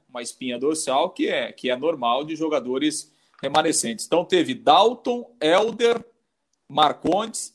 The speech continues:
Zé Pedro e Luiz Henrique, né? Bidia, Marcelo Freitas, Adenilson,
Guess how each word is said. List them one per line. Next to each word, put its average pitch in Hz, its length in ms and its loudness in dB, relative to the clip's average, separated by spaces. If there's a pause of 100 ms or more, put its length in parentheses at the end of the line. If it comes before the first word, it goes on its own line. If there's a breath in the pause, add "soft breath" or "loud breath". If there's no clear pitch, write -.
Zé 139 280 0
Pedro 175 440 0
e 160 60 0
Luiz 143 220 -6
Henrique, 160 440 -8
né? 214 200 -6 (1160)
Bidia, 170 640 -2
Marcelo 165 480 6
Freitas, 147 600 0
Adenilson, 208 880 -4